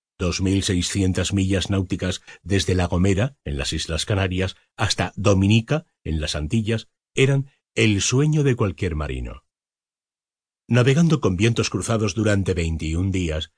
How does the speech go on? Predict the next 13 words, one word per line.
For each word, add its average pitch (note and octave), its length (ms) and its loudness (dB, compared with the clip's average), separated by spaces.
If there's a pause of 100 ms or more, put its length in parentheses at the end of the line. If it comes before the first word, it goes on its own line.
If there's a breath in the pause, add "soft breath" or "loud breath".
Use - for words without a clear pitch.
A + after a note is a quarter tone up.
(200)
la G2 120 -2
mañana B2 360 4
del B2 160 2
domingo A2+ 480 2
tres B2 280 0
de A2+ 120 2
noviembre A2+ 420 4
de G#2+ 120 2
mil A#2 180 0
cuatrocientos G2+ 640 -2
noventa A2 340 -4
y C#2+ 80 -10
tres, - 300 -4